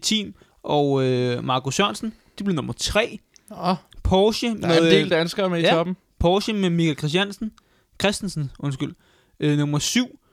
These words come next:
Speaker 1: Ferrari med Niklas Nielsen. Nummer tre også, ikke? Ferrari nummer seksogtres med Jan Magnussen. Nummer seks, Ferrari med nummer femogfirs, Michel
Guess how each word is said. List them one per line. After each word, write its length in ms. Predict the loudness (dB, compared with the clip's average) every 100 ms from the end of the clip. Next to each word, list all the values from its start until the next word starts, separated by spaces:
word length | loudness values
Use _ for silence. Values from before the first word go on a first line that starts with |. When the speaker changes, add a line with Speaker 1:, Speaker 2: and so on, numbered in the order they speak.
| _ _ -4
Speaker 1:
Ferrari 460 | 0 4 4 4
med 120 | 2
Niklas 360 | 2 2 0 0
Nielsen. 400 | 0 0 -4 -8 -4
Nummer 240 | -2 -2
tre 380 | -2 0 2 2
også, 240 | 0 -2 -4
ikke? 160 | -4 _ _ _ _ _ _
Ferrari 560 | -4 0 4 4 4 2
nummer 280 | -2 -2 0
seksogtres 640 | 0 -2 -2 0 0 -2 -2
med 340 | 0 2 0 -4 _ -4
Jan 220 | -2 2
Magnussen. 460 | 2 2 -2 -4 -2
Nummer 220 | 0 0
seks, 400 | 0 0 0 -4
Ferrari 440 | -2 0 2 2 2
med 120 | 0
nummer 160 | -2
femogfirs, 640 | 0 0 -2 -2 0 0 -2 -18 _ -6
Michel 440 | -4 2 2 2